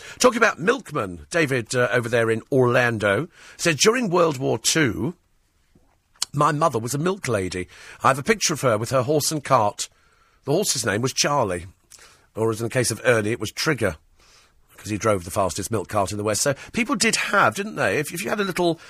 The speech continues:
farm or something like that, you had a little, like a little dog cart, I believe. I've seen pictures with two milk churns on it, and people would go out there with their jug and they would, they would fill up, which I always thought was, uh, was quite a nice thing to do. It doesn't seem to happen anymore now,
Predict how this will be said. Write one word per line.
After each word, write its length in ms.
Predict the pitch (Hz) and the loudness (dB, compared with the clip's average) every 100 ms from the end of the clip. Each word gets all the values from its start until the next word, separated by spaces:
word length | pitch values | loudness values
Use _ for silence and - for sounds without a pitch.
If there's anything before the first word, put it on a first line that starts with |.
| - | -12
farm 640 | - 196 196 143 87 98 - | -2 2 4 4 0 -4 -6
or 120 | 143 | -6
something 300 | - 147 160 | -6 -6 -6
like 220 | 135 120 | -4 -4
that, 240 | 160 143 135 | 0 0 0
you 100 | 131 | -4
had 160 | 147 | -4
a 60 | 160 | -4
little, 340 | 180 180 175 - - | -4 -4 -4 -6 -8
like 180 | - - | -6 -4
a 40 | |
little 220 | 190 190 | -4 -6
dog 500 | 165 160 214 180 - | -6 0 2 0 -8
cart, 580 | - - 85 78 - - - | -6 -2 -2 -2 -8 -8 -2
I 100 | 110 | -2
believe. 420 | 101 95 - 71 | 0 -4 -6 -10
I've 120 | 104 | -10
seen 160 | 202 185 | -8 -8
pictures 480 | 165 - - 85 - - - | -10 -8 -8 -10 -14 -20 -8
with 200 | 139 139 | -4 -2
two 200 | - 190 | 2 2
milk 280 | 165 185 - | 2 0 0
churns 400 | - 123 95 98 | 0 0 0 0
on 120 | 92 | 0
it, 140 | 113 - | 0 -4
and 80 | 127 | -4
people 260 | 151 139 | -4 -2
would 120 | 131 | -4
go 160 | 131 120 | 0 2
out 180 | 123 117 | 2 2
there 120 | 123 | -2
with 140 | 117 | -2
their 120 | 113 110 | -4 -4
jug 400 | 101 113 101 135 | 0 0 0 -2
and 100 | 131 | -6
they 80 | |
would, 160 | 135 139 - - - | -4 -6 -10 -20 -6
they 80 | 151 | -2
would 140 | 139 | 0
fill 320 | - - 170 175 | -2 0 2 2
up, 260 | - - - - _ _ _ _ _ - | 2 -4 -20 -20 _ _ _ _ _ -10
which 160 | 127 | -4
I 40 | 139 | -2
always 160 | 113 | -2
thought 160 | - 101 | -2 -4
was, 220 | 107 - | -4 -2
uh, 200 | 113 110 117 | 0 0 -2
was 100 | 107 | 0
quite 220 | 131 110 | 2 2
a 60 | |
nice 280 | 104 98 92 | 2 2 2
thing 220 | - 92 | -2 -2
to 100 | 87 | -4
do. 180 | 98 95 - - - | -4 -6 -6 -14 -12
It 80 | - | -6
doesn't 180 | 262 | -2
seem 140 | - 208 | -2 0
to 80 | 170 | -2
happen 320 | - 202 151 | -2 -4 -2
anymore 400 | 113 101 98 92 | 0 0 0 0
now, 380 | 87 76 78 | -2 -4 -8